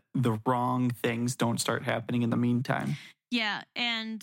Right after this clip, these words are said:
Speaker 2: um, so I did read the actual statute that Minnesota has regarding,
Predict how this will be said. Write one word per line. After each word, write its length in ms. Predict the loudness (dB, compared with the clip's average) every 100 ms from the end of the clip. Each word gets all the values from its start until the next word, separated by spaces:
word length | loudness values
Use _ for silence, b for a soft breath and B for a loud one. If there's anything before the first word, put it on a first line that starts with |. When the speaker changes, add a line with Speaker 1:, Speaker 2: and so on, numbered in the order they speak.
| -10 -4
Speaker 2:
um, 280 | -4 -4
so 140 | -4 -4
I 60 | -4
did 200 | -4 -4
read 260 | -4 -4
the 180 | -2 -2
actual 380 | -2 -4 -6 -6
statute 640 | -6 -6 -6 -6 -6 -6 -4
that 240 | -6 -6 -12 -14
Minnesota 440 | -8 -6 -6 -6 -4
has 400 | -4 -4 -6 -8
regarding, 720 | -8 -6 -4 -4 -6 -6